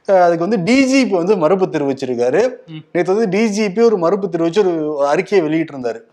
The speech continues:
Speaker 1: அதுல தெள்ள தெளிவா என்ன நடந்ததுங்கிறத சொல்லப்பட்டிருக்கு. கருக்கா வினோத் அப்படிங்கிற நபர் மேல ஏ-,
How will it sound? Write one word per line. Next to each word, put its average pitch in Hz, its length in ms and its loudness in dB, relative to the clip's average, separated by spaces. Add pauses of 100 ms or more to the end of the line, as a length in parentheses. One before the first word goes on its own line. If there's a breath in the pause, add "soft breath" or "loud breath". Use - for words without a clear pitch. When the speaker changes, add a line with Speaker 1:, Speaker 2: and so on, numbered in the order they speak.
(160)
Speaker 1:
அதுல 180 220 2 (140)
தெள்ள 202 220 2
தெளிவா 196 380 2
என்ன 180 160 0
நடந்ததுங்கிறத 170 760 0
சொல்லப்பட்டிருக்கு. 139 840 -4 (440 loud breath)
கருக்கா 247 460 2
வினோத் 196 420 0
அப்படிங்கிற 165 320 0
நபர் 151 300 -2
மேல 160 220 -2
ஏ-, 165 240 0